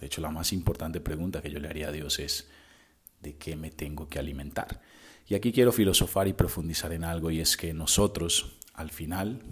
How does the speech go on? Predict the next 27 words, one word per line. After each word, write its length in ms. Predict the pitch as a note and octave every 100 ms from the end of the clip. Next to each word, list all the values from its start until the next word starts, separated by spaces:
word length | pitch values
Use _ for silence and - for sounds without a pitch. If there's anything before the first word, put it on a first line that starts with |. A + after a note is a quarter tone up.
| - - - -
y 140 | D#2
esto 180 | - G2+
llegué 240 | F2+ D#2+
profundizando 720 | D#2 F#2 F#2 E2 D2+ D#2+ F#2+ F2
y 40 |
pensando, 640 | - D2+ - D#2+ G#2+ E3 - -
tómalo 360 | - E2+ F2 E2+
si 120 | -
quieres, 440 | - F2 F#2 F#2 G2
no 160 | D#2
lo 100 | E2
tomes 280 | - E2 D#2
si 100 | E2
no 120 | D#2
quieres, 460 | - F#2 G#2+ - - - - - - -
pero 180 | - F#2+
creo 160 | G2 A#2
que 100 | A2+
tiene 200 | G2 G2+
mucho 240 | G2+ G2+
sentido, 420 | F#2 F2 D#2+ F2+
y 80 | F2+
es 120 | F#2
que 100 | -
nosotros 460 | F2 E2 E2+ E2+ -
al 100 | E2
final 460 | - E2 E2+ D#2